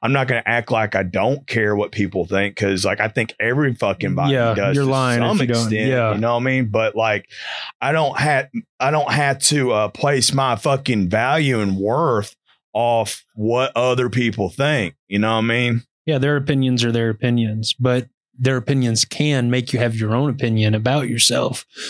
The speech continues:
Speaker 2: But so it is important to be accepted by others, but I think it starts with accepting yourself for who you are. And then finding that self-love and that, that self-worth, and then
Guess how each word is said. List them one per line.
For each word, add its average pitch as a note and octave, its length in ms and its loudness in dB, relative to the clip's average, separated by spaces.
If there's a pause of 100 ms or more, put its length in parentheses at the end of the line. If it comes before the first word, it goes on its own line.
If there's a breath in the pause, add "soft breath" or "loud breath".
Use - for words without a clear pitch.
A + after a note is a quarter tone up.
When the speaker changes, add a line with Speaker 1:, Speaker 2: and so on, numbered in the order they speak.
(220 loud breath)
Speaker 2:
But C3+ 120 0
so C3+ 180 2
it D3 80 0
is E3+ 220 2
important C3+ 400 2
to A#2+ 80 0
be C3 360 0
accepted A#2+ 840 0 (520 loud breath)
by C#3+ 300 2
others, B2+ 540 2
but B2 320 0
I C3 120 2
think C#3 300 0
it A#2+ 120 0
starts C#3 440 2
with A#2+ 220 0
accepting A2+ 480 0
yourself A#2 720 0 (340)
for A2+ 120 0
who B2 140 2
you A#2 300 2
are. C3 540 -2 (480 loud breath)
And B2 160 0
then B2 140 2
finding C#3+ 520 0
that A#2+ 200 2
self-love B2 800 2
and A#2 180 2
that, A#2 240 2
that A#2 160 2
self-worth, A#2 800 0
and A#2+ 160 2
then B2 260 2